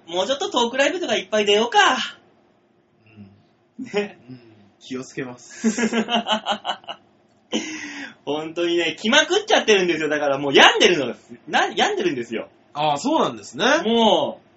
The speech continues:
Speaker 1: う、やべえことになってるんです、サムラゴーチさん。
Speaker 2: へー。
Speaker 1: で、今ね、YouTubeかなんかで、
Speaker 2: はあ。
Speaker 1: あの、金曜日のスマたち、金スマ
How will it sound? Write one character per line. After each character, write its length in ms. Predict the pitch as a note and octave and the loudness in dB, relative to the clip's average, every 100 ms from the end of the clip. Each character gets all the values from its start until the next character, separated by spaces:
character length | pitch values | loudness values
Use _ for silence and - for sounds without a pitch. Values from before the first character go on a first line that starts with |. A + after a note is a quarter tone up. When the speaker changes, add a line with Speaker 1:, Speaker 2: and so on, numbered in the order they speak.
| _ E3+ | _ -4
Speaker 1:
う、 40 | |
や 260 | F#3 A3 B3+ | -2 0 2
べ 60 | A4 | 0
え 100 | A#4 | 0
こ 120 | G#3+ | -2
と 60 | |
に 80 | F3+ | 0
な 80 | D#3+ | -2
っ 80 | - | -2
て 80 | C3+ | -6
る 80 | |
ん 40 | G#2+ | -4
で 120 | F#2 | -10
す、 80 | - | -10
サ 80 | D#3+ | -8
ム 80 | |
ラ 80 | E3 | -4
ゴ 100 | D#3 | -2
ー 40 | C#3 | -2
チ 60 | |
さ 220 | B2 G#2 - _ | -6 -12 -14 _
ん。 60 | B2+ | -4
Speaker 2:
へ 20 | |
ー。 160 | D#3+ | 0
Speaker 1:
で、 140 | F3+ F3 | 2 4
今 180 | F#3 F#3+ | 4 4
ね、 240 | F#3+ F3 | 0 -2
YouTube 540 | A3+ D#4 D4+ D#4+ C#4+ G#3 | -2 -2 -2 -6 -6 -6
か 100 | D#3+ | -4
な 140 | E3+ | -4
ん 40 | |
か 100 | D3+ | -6
で、 320 | B2+ D3 A#2+ - | -4 -2 -4 -2
Speaker 2:
は 320 | E3 - - | -2 -2 -4
あ。 40 | |
Speaker 1:
あ 40 | D3 | -6
の、 160 | C#3+ | -6
金 340 | C#3 D#4 F4+ F#4+ | -6 -2 -2 -2
曜 200 | G4 F4+ | -6 -6
日 100 | F#3 | -6
の 80 | C3 | -8
ス 160 | - | -6
マ 140 | A3+ - | -6 -4
た 100 | - | -10
ち、 180 | - - | -14 -18
金 240 | B3+ C#4 | -12 -12
ス 100 | C#4 | -4
マ 240 | B3+ - | -4 -6